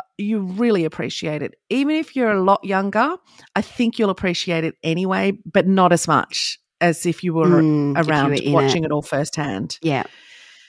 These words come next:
Speaker 2: Yeah.
Speaker 1: Yeah. But, um, the really interesting thing about the third episode that you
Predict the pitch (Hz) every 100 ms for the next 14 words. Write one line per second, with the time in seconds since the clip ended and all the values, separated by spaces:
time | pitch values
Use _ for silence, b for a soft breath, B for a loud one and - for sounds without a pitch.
0 | B - 143 117 101 80 - - 208 -
1 | 233 226 220 208 196 190 196 _ 233 208
2 | 269 285 262 240 240 - 233 208 - -
3 | 220 196 180 180 175 - - - 180 -
4 | 202 208 233 247 - 175 170 - 165 156
5 | 160 175 151 - B B B 170 165 196
6 | 185 180 170 151